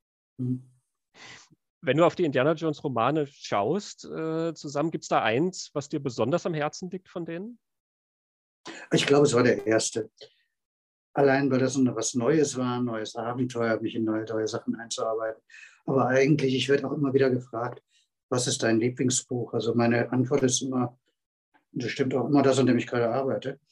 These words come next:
Speaker 2: Mhm.
Speaker 1: Aber wenn so dieser, diese Phase vorbei ist, habe ich eigentlich keine Lieblingsromane. Also es gibt manche, die haben mir mehr Spaß gemacht, manche lese ich nach langer Zeit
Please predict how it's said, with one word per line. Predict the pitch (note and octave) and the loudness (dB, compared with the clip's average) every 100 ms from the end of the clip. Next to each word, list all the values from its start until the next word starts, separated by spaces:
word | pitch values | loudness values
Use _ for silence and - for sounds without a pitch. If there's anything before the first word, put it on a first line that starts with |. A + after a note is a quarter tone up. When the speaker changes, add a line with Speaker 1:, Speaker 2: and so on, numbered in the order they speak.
| - | -14
Speaker 2:
Mhm. | C3 A#2 A#2 - | -10 -10 -10 0
Speaker 1:
Aber | C3 B2 | 2 4
wenn | B2 | 4
so | A#2+ B2+ B2 - - | 4 2 2 -6 -20
dieser, | - E3 D#3+ D3+ C3+ C3 - _ - - - - | 0 4 6 6 4 2 -4 _ -16 -14 -14 -10
diese | - - G3 E3+ | -10 0 4 6
Phase | - C#3+ D#3 D#3+ | 4 2 2 2
vorbei | D#3 B2 A#2 C3 | 0 2 2 0
ist, | B2+ - _ - _ | -2 -8 _ -20 _
habe | - C3+ | -6 -4
ich | D#3 A#2+ | -4 -4
eigentlich | A#2 - | -8 -8
keine | - A2+ | -6 -4
Lieblingsromane. | A2+ B2 C3 C#3 B2 G#2 G2 G2+ G#2 G#2 | -4 -4 -4 -2 -2 -4 -6 -8 -10 -10
Also | G#2 G#2+ | -8 -6
es | G#2+ - | -6 -6
gibt | B2+ B2+ | -6 0
manche, | C3+ C3+ C#3 B2+ - - _ _ | 2 4 4 2 0 -18 _ _
die | C#3+ | 0
haben | B2+ | 6
mir | C#3+ B2+ | 6 8
mehr | C3 | 6
Spaß | B2+ - C3+ D3 | 4 0 0 0
gemacht, | - C#3+ C#3 | 0 0 0
manche | D3+ C#3+ C#3+ | 0 0 2
lese | C3+ C3 | 2 2
ich | B2+ - _ _ _ _ | -4 -10 _ _ _ _
nach | C3 B2+ | -8 -2
langer | C3+ C#3 | -2 -2
Zeit | B2 C3 B2+ | -4 -4 -4